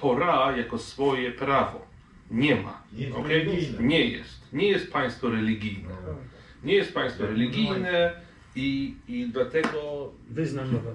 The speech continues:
Speaker 3: no.
Speaker 1: nie jest państwo wyznaniowe. Em, okej. Ale teraz, żeby było jasne, i-, jeśli chodzi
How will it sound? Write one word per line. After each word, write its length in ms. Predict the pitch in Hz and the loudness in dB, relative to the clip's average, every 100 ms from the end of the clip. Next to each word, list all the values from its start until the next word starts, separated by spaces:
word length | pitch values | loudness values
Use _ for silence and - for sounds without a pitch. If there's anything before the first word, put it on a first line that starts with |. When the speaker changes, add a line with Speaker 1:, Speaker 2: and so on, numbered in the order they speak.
| 117 120 | -10 -8
Speaker 3:
no. 180 | 127 | -2
Speaker 1:
nie 120 | 151 185 | 2 4
jest 260 | 165 - | 2 0
państwo 340 | 131 120 - 101 | -2 -2 -2 -2
wyznaniowe. 920 | 139 160 156 143 135 131 123 127 123 - - - - - - | 2 2 2 0 2 2 2 0 -2 -4 -20 -20 -20 -16 -6
Em, 600 | 110 107 107 101 101 98 - - - 113 - - - - - - | -2 -2 -2 -4 -4 -8 -10 -18 -16 -16 -16 -20 -20 -20 -14 -4
okej. 300 | 160 - - - - - - - - - - | -4 -2 -6 -8 -20 -20 -20 -20 -20 -18 -4
Ale 300 | 123 127 120 | 0 0 0
teraz, 560 | 147 139 135 - - - - - - - - - - - | 0 2 2 0 -10 -18 -20 -20 -20 -20 -20 -20 -20 -12
żeby 280 | 107 135 143 | -4 0 2
było 240 | 151 151 | 2 2
jasne, 440 | 143 123 - 98 98 | 4 4 0 -10 -12
i-, 240 | - 117 - | -8 -8 -6
jeśli 380 | 123 131 - 127 | -2 -2 -2 -6
chodzi 480 | - 170 185 151 | 0 2 0 -2